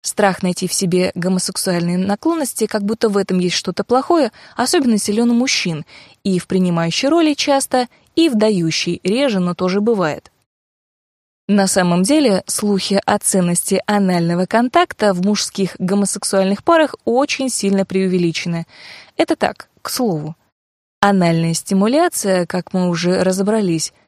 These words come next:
может быть приятна по чисто физиологическим причинам, и никакого отношения к сексуальной ориентации эта практика не имеет.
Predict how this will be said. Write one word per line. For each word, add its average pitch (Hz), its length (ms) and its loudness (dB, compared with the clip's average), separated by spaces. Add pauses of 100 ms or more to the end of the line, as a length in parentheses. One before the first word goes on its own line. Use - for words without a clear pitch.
(500)
может 247 340 2
быть 214 220 -2
приятна 240 640 2
по 294 300 -2
чисто 247 480 -2
физиологическим 214 960 0
причинам, 160 600 -4 (360)
и 233 240 0
никакого 226 640 2
отношения 185 560 2
к - 80 -12
сексуальной 175 540 0
ориентации 220 880 0
эта 247 320 0
практика 247 640 -2
не 175 340 2
имеет. 165 440 -2